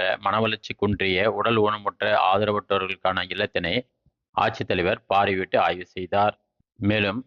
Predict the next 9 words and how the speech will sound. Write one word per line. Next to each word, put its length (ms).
மகாத்மா 480
காந்தி 440
நகரில் 440
வேகவதி 560
ஆற்றின் 420
குறுக்கே 360
கட்டப்பட்டு 580
வரும் 280
பாலத்தினை 520